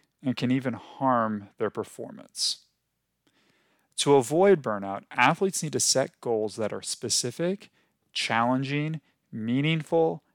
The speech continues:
and adaptable. Setting specific and challenging goals will help athletes understand what they need to do and how to do it. These types of goals will make them work hard, use their strengths,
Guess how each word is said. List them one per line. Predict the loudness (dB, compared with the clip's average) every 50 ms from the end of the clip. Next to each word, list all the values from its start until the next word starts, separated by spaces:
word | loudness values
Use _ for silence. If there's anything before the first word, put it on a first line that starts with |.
| _ _ _ _ _ -2
and | 2 2 4 2 2
adaptable. | 0 0 2 2 2 0 -2 -8 -10 -10 -10 -10 -12 -14 _ _ _ _ _ _ _ _ _ _ _ _ _ _ _ _ _ _ _ _ _ _
Setting | 0 4 6 6 6 6 4
specific | 2 0 -2 0 0 2 2 2 0 0 -2
and | -2 -4
challenging | -2 0 0 0 0 -2 -4 -6 -6
goals | -2 2 2 4 4 2 0 -4
will | -6 -8 -8
help | -4 0 0 0 0 0 -2
athletes | -4 -4 -2 -2 -4 -4 -4 -6
understand | -8 -8 -8 -8 -8 -8 -8 -4 -2 -2 -2 -2 -2 -4 -8
what | -12 -18 -20 -10 -6 -4 -4 -4 -2
they | -4 -4 -2
need | -2 -4 -6 -6
to | -8 -8
do | -6 -6 -6 -6
and | -8 -10
how | -8 -4 -2 -2 -2
to | -2 -2
do | -2 0 0 0
it. | 0 -4 _ _ _ _ _ _ _ _ _ _ _ _ _ _ _ _ _ _ _
These | -2 0 0 0 2
types | 4 4 4 4 2 -2
of | -4 -2
goals | -2 0 2 2 0 0 -2
will | -4
make | -6 -6 -6
them | -6 -6 -6
work | -6 -8 -12 -10
hard, | -2 0 2 4 4 2 0 -4 -10 -14 _ _ _ _ _ _
use | -14 -12 -10 -8
their | -8 -8 -8
strengths, | -8 -10 -12 -6 -2 0 0 0 -2 -4 -6 -6 -8 -8